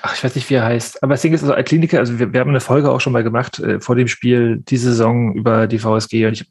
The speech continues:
da relativ viel recherchiert und es ist ja schon eine sehr besondere Beziehung zwischen dem Sponsor, dessen Namen ich gerade googeln wollte, aber nicht schnell genug war, äh,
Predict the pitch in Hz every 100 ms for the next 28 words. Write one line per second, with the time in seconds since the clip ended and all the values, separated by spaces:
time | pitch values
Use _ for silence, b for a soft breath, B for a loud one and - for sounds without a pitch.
0 | - 110 117 123 120 - - - 127 123
1 | 123 123 120 135 135 B B B B B
2 | B 120 120 117 - _ _ _ - 131
3 | 143 147 160 165 156 127 127 131 127 123
4 | 123 143 131 127 110 - 135 127 - 123
5 | 120 117 - 104 127 127 123 120 120 120
6 | 131 127 113 117 110 107 _ _ _ _
7 | - 143 131 113 113 110 107 104 131 -
8 | 120 120 120 113 113 120 B B B B
9 | - 107 107 101 -